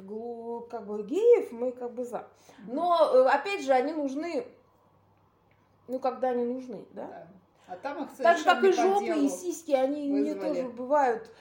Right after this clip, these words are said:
Speaker 1: вполне себе к месту, а там всё это вместе, да? То есть и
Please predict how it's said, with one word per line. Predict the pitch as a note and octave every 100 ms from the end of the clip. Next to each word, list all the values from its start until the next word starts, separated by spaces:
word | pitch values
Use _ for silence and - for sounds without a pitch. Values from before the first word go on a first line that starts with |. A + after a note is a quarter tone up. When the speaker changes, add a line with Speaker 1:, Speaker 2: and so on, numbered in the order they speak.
| - _ _
Speaker 1:
вполне | B3 C4 D#4+
себе | C#4+ C#4
к | C#4
месту, | F4 D4 - F#3+
а |
там | D#4+ F#4+
всё | - F4+
это | F4
вместе, | D4 E4+ C4+ F3 - -
да? | F#3 C4 D#4 - - - -
То | C#4
есть | D4 -
и | -